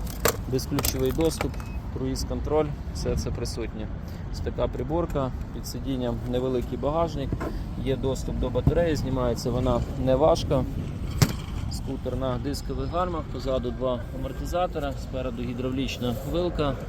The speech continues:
комфортний в ходу, діодна оптика, цікавий дизайн, затемненне вітрове скло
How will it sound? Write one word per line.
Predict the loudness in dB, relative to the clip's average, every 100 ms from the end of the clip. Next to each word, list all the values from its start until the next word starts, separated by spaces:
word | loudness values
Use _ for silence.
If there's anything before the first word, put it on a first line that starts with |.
| -6 -6 -8 -6 -6 -6 -6 -4
комфортний | -4 0 0 0 0 -2
в |
ходу, | -2 0 0 0 -2 -6 -6 -6 -6 -4 -4 -4 -6 -6 -8 -8 -6 -6 -6 -6 -6 -4 -4 -4 -4
діодна | 0 2 2 2
оптика, | 0 -2 -2 -2 0 0 0 0 -2 -4
цікавий | -2 2 4 4 2
дизайн, | 0 0 2 2 0 -2 -6 -6 -4 -4 -4 -6 -6 -6 -4 -4 -4 -4 -2 -2
затемненне | -2 2 2 4 4 4
вітрове | 2 4 4 4
скло | 2 4 6